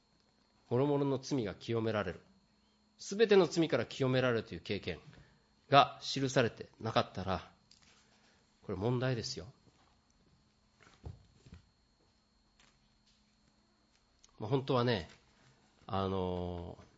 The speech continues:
ダニエル書九章とか、あの七十章、全部見ていったら本当面白いですよ。もうわ-、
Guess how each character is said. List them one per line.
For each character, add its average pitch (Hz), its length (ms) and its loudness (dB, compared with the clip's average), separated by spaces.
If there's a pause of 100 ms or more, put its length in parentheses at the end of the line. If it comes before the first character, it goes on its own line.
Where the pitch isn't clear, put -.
(2750)
ダ 113 100 0
ニ 123 120 2
エ 127 40 2
ル 123 80 0
書 104 140 -10
九 160 240 0
章 131 180 -2
と 92 100 -8
か、 - 200 -12
あ 98 80 -8
の 90 100 -4
七 127 280 2
十 131 120 -2
章、 107 200 -10 (760)
全 156 320 2
部 151 120 0
見 135 100 -4
て 139 80 -4
い 139 40 -6
っ - 40 -12
た - 80 -6
ら 131 80 -2
本 156 80 -2
当 - 80 -2
面 135 100 -4
白 135 160 -6
い 127 60 -4
で 104 80 -6
す - 120 -10
よ。 90 120 -10 (920)
も 95 200 -14
う 98 80 -8
わ-、 120 280 2